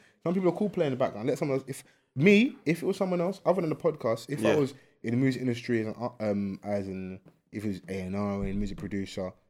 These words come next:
Speaker 2: Yeah.
Speaker 1: cool, take the credit. If I got, if I got the checks and I'm in the crib and
Speaker 2: Yeah, yeah, yeah.
Speaker 1: I'm good, then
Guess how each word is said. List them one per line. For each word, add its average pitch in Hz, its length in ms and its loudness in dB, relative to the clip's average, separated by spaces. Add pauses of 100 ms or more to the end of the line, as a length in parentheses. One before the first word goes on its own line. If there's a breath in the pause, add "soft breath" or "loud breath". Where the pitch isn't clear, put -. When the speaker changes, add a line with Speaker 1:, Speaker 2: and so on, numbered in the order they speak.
(200)
Speaker 2:
Yeah. 110 200 -2
Speaker 1:
cool, 151 120 -2
take 208 160 -4
the - 60 -4
credit. - 380 -10
If - 160 -12
I 160 60 0
got, 160 180 -2
if 127 140 -2
I 180 80 2
got 170 160 -2
the 113 80 -2
checks - 480 -4
and 113 100 -4
I'm 113 100 -2
in 101 60 -4
the 98 60 -6
crib 120 320 -2
and 98 160 -6 (320)
Speaker 2:
Yeah, 110 180 -2
yeah, 101 260 0
yeah. 101 60 -6
Speaker 1:
I'm 101 140 -2
good, 120 240 0
then 104 320 -4